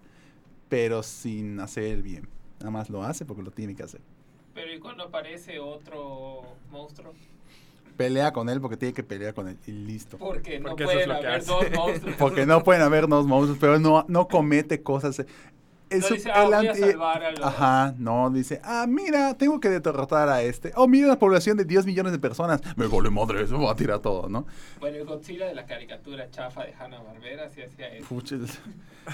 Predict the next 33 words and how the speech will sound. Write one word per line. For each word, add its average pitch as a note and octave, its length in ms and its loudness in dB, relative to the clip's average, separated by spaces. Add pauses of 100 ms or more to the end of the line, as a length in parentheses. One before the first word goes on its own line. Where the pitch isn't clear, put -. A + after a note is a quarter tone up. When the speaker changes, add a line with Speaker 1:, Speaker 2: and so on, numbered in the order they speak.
Speaker 1:
casi, E3 240 4
casi D#3+ 180 4
se C#3+ 40 0
Speaker 2:
Y C3 40 2
Speaker 1:
pone C#3+ 140 6
a D3 40 6
Speaker 2:
con C#3+ 80 4
Speaker 1:
peinar B2 380 4
a B2+ 40 4
los A#2+ 120 2
Speaker 2:
Sushi. A#2 100 0
Speaker 1:
niños A#2+ 280 0
que A#2 100 -6
rescataba. A2 520 -4
Y D#3 80 -6
como A3+ 140 -10
que, C#4+ 140 -2
"Mira", E4 480 -2 (240)
y C#3 80 -2
así, B2+ 240 -8 (140)
como G#2+ 160 -8
que G2+ 80 -6
no. G#2+ 200 -2 (520)
Entonces, A2+ 600 -4
em, G2 380 -4 (840)
entonces, F3 480 2
hay G#3 240 2
un, C4+ 160 4
hay, G#3+ 200 2
de G3 120 0
hecho, G#3 160 0
hay B3 140 4
un, B3+ 260 4